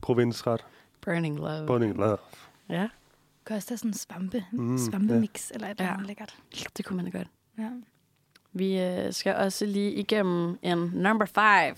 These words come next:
Speaker 2: som er en stir fry. Og den er også vitterlig så nem. Du skal hakke, hvad end du gerne vil have i, så koger du nogle nudler,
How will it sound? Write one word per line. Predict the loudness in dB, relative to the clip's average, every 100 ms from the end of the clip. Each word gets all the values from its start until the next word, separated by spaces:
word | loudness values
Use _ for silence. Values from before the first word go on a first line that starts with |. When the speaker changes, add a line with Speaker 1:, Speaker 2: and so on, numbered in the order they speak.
| -10
Speaker 2:
som | -4 -2 0
er | 2 2
en | 2 2 0 -2 -14 -18 -12
stir | -8 0 4 4
fry. | 4 4 6 6 4 0 -2 -8 -12 _ _ _
Og | 0 4
den | 2 4
er | 4 4
også | 4 4 2 0
vitterlig | 2 4 4 2 0 _
så | -6 -2 2 2
nem. | 2 -4 -14 -20 -20 -20 -10 -6
Du |
skal | -2 2 4 6 6
hakke, | 4 4
hvad | 4 6
end | 4
du | 2
gerne | 4 4
vil | 4
have | 4 4
i, | 4 2 -2
så | -2 0 0
koger | 0 2 4
du | 4
nogle | 2 4 4 4
nudler, | 4 4 4 2